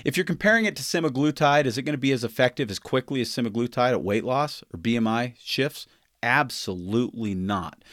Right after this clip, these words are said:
Does it slow your digestive system down to a crawl? Does it make you suicidal? Does it cause thyroid cancer? Interestingly,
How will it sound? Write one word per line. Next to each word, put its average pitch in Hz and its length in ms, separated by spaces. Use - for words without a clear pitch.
Does 123 160
it 135 60
slow 151 240
your 160 160
digestive 120 500
system 131 380
down 120 220
to 110 100
a 95 60
crawl? 113 440
Does 92 140
it 82 80
make 110 180
you 101 80
suicidal? 110 960
Does 117 140
it 110 100
cause 110 380
thyroid 123 500
cancer? 139 520
Interestingly, 139 840